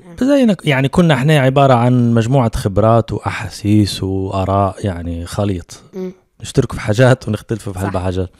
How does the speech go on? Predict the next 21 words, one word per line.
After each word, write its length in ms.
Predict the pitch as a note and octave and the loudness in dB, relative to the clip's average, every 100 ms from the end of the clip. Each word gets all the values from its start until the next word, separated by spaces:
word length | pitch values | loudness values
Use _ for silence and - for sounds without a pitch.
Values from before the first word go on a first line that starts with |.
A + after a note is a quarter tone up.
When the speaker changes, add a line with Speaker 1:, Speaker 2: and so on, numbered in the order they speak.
| _ - | _ -20
Speaker 1:
مم. 140 | F#3+ - _ _ - - | -20 -20 _ _ -10 -2
Speaker 2:
وأنا 180 | C3 | 0
قاعد 200 | C#3+ D3+ | 2 2
نكتشف 360 | C3+ C#3 A2+ A2+ | 2 0 -2 -2
في 120 | G#2+ | -2
نفسي 300 | C3 C3+ - | 0 -2 -2
يعني 140 | F#2+ A2 | 2 2
وين 300 | A2 A#2 A2 | 4 2 2
ال-، 320 | G#2 G2 F#2+ - - - _ | 0 -2 -6 -14 -20 -20 _
الحدود 380 | - G2+ A2 | -8 0 0
بتاعي 500 | F#2 - C#3+ B2 A2 | 0 0 2 2 2
وش 140 | G#2+ - | 0 0
Speaker 1:
مم. 60 | |
Speaker 2:
المواضيع 380 | A#2+ G#2 G2+ G#2 | 0 2 0 -2
اللي 120 | F2+ | -4
نباها. 680 | F2+ F2 E2+ B2+ A#2+ A2 G#2+ - | -8 -8 -4 -2 0 0 -2 -6
Speaker 1:
مم. 60 | F3 | -16
مم. 60 | F3+ - _ _ | -16 -20 _ _
Speaker 2:
باش 300 | A#3 G3 - | -2 0 0
نعرف 480 | A3+ E3 E3+ - - | 0 2 0 -4 -6
يعني 380 | A#2+ A2 A2+ | -4 -2 -2